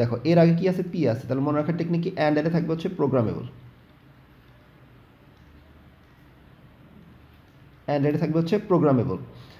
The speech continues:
বাকি থাকলো কি? or অ্যারে। আমরা জানি কি একটা পিএলডি ডিভাইস, এটা তো প্রকারভেদ, পিএলডির প্রকারভেদ হচ্ছে পিএল। তো পিএলডি ডিভাইস গঠন করতে গেলে and অ্যারে লাগে আর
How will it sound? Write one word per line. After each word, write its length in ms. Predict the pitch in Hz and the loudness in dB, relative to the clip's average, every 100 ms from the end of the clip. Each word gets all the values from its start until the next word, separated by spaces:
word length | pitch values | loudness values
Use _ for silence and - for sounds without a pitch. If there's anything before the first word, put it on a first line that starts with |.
| - 117 | -8 2
বাকি 160 | 165 185 | 2 4
থাকলো 180 | 196 190 180 | 0 0 -2
কি? 80 | 208 240 - 175 | -4 -4 2 4
or 80 | 170 | 4
অ্যারে। 180 | 139 104 117 | 0 -2 0
আমরা 120 | 160 | 0
জানি 120 | 170 165 | 2 0
কি 60 | 139 120 | -2 -4
একটা 140 | 123 147 - - - | -2 -4 -4 -18 -12
পিএলডি 520 | 190 190 180 180 175 160 | -8 -6 2 4 6 6
ডিভাইস, 320 | 151 160 139 147 | 6 4 2 -2
এটা 100 | 156 | -6
তো 40 | 170 | -2
প্রকারভেদ, 340 | 190 190 147 - - | 0 2 2 0 0
পিএলডির 360 | 175 170 190 208 - | 2 2 2 -2 -2
প্রকারভেদ 320 | 185 160 160 160 | 2 2 2 0
হচ্ছে 160 | 151 160 | -4 -6
পিএল। 380 | 170 135 123 127 - - - - | -2 2 2 2 -4 -12 -16 -6
তো 40 | 143 | -6
পিএলডি 280 | 190 185 185 170 | 2 4 4 4
ডিভাইস 220 | 170 175 170 | 4 2 2
গঠন 160 | 147 175 | 0 2
করতে 160 | 175 175 | 2 2
গেলে 120 | 180 190 170 | 0 2 4
and 80 | 170 | 6
অ্যারে 160 | 165 170 180 | 6 4 2
লাগে 140 | 185 | 2
আর 60 | 202 | 0